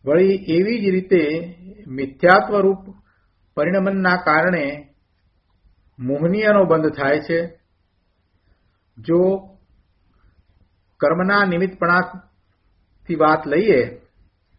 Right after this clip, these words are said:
તો ઈચ્છા અનુસાર ન બનવું, ઈચ્છા અનુસાર ન બનવું તે અંતરાય કર્મના કારણે, સુખ દુઃખના કારણો મળવા તે વેદનીય કર્મના કારણે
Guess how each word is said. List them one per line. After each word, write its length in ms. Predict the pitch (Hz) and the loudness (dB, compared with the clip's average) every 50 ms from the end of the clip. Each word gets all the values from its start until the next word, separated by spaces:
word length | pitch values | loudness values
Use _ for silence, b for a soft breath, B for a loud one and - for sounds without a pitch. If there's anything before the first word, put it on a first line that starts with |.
| _ _ _ _ _ _ | _ _ _ _ _ _
તો 80 | 185 185 202 202 190 196 | -2 0 0 -2 -4 -6
ઈચ્છા 520 | - 151 156 - - - - 208 220 226 220 | -8 -10 -10 -12 -8 -2 0 2 4 4 4
અનુસાર 460 | 214 208 214 202 - 202 190 185 190 165 | 2 0 -2 -4 0 2 2 4 2 2
ન 120 | 151 156 175 220 220 | 0 0 0 2 4
બનવું, 420 | 196 185 180 175 170 165 165 165 - - - _ _ _ _ _ _ _ _ _ _ _ _ _ _ _ _ _ _ _ _ _ _ _ _ _ - | 4 2 2 0 -2 -4 -4 -6 -10 -12 -18 _ _ _ _ _ _ _ _ _ _ _ _ _ _ _ _ _ _ _ _ _ _ _ _ _ -16
ઈચ્છા 440 | 135 139 - - - 180 180 185 190 | -16 -16 -6 -2 0 2 4 4 2
અનુસાર 460 | 185 175 180 175 - - 170 165 165 156 | 2 0 -2 -4 -4 -2 -2 -2 -2 -4
ન 100 | 143 139 151 180 196 | -4 -4 -2 -2 0
બનવું 380 | 185 175 165 160 160 160 160 160 - | 0 -2 -2 -4 -4 -6 -8 -6 -2
તે 120 | 175 175 175 175 | -2 -2 0 -2
અંતરાય 520 | - 143 139 135 - 165 190 214 220 208 - | -4 -8 -6 -4 0 2 2 2 2 0 0
કર્મના 400 | 165 160 165 160 156 151 147 143 - | -2 -2 -2 -2 -2 -2 -2 -2 -2
કારણે, 380 | 139 131 127 135 143 139 127 113 113 113 - _ _ _ _ _ _ _ _ _ _ _ _ _ | -2 -2 -2 -4 -4 -6 -8 -8 -10 -14 -16 _ _ _ _ _ _ _ _ _ _ _ _ _
સુખ 260 | - - 196 - - | -14 -12 -10 -8 -4
દુઃખના 460 | 196 196 190 190 180 170 160 143 123 120 113 - _ _ _ _ _ _ _ _ _ _ _ _ _ _ _ _ _ _ _ _ _ _ _ _ _ _ _ _ _ _ _ _ _ _ _ _ _ _ _ _ _ b b b b b b b - | -4 -4 -2 -2 0 0 0 -2 -2 -4 -8 -14 _ _ _ _ _ _ _ _ _ _ _ _ _ _ _ _ _ _ _ _ _ _ _ _ _ _ _ _ _ _ _ _ _ _ _ _ _ _ _ _ _ b b b b b b b -8
કારણો 360 | 156 143 151 160 170 175 175 170 | -4 -2 -2 0 -2 -2 -2 -2
મળવા 420 | 156 151 147 156 160 160 160 165 156 160 | 0 0 2 2 2 2 2 0 0 -2
તે 100 | 160 156 135 | -2 -4 -2
વેદનીય 460 | 117 120 123 127 127 151 180 196 196 | 0 0 -2 -2 -2 -2 -2 -2 0
કર્મના 440 | 196 - 165 156 156 160 156 143 139 135 | 0 0 0 0 0 0 0 0 -2 -2
કારણે 340 | 143 131 127 123 123 127 120 | -2 -4 -2 -2 -2 -2 -4